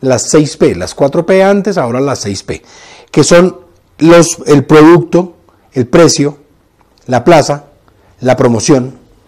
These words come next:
los procesos y las personas. ¿De qué se trata cada uno de los conceptos? ¿Por qué se nominan de esa manera? ¿Mm? De manera muy sencilla, iremos introduciéndonos a lo que dijo,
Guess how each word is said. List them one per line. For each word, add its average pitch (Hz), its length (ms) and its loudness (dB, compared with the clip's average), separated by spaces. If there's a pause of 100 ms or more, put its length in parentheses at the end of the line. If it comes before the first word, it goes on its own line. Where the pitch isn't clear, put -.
(280)
los 120 320 2
procesos 135 720 0 (280)
y 156 140 0
las 135 180 2
personas. 127 640 -4 (260)
¿De 156 160 2
qué 175 120 0
se 208 120 2
trata 202 340 2
cada 196 280 4
uno 190 200 4
de 190 60 2
los 175 160 0
conceptos? 120 640 -8 (880)
¿Por 135 160 0
qué 151 100 0
se 170 140 0
nominan 139 440 2
de 131 140 0
esa 113 160 -6
manera? 120 400 -4 (640)
¿Mm? 135 140 -6 (640)
De 143 140 2
manera 151 320 4
muy 196 200 4
sencilla, 160 580 -2 (380)
iremos 147 400 4
introduciéndonos 131 920 0 (240)
a 139 80 -4
lo 143 120 4
que 151 100 2
dijo, 156 500 2